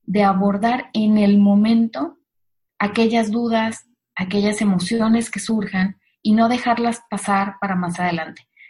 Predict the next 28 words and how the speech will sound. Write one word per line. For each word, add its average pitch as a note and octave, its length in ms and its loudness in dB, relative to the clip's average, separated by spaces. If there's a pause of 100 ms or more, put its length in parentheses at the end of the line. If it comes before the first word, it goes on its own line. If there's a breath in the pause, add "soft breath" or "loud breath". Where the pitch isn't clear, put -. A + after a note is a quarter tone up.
(160 loud breath)
¿Por A3+ 160 0
qué? D4+ 100 0
Porque B3 260 -2
a A3+ 60 2
veces, A#3+ 580 -4 (260 loud breath)
como G#3 200 -4
te G#3+ 80 -2
decía G#3 240 0
yo, G3+ 140 -2
se G3+ 120 -6
puede B3 220 -4
llegar C4+ 260 -6
a C#4 120 -12
presentar A3+ 360 -4
un A3+ 160 0
síntoma G3 600 0 (760)
cuando A3 300 0
incluso A3 420 -2
los D#4 140 -6
papás G#3+ 560 -8 (300)
ni G#3+ 240 4
siquiera A#3 580 -4
han C4+ 100 2
hablado A3+ 360 -2
entre A3+ 300 -4
ellos G3+ 240 -2
de F#3+ 100 -4
divorcio, F3+ 600 -4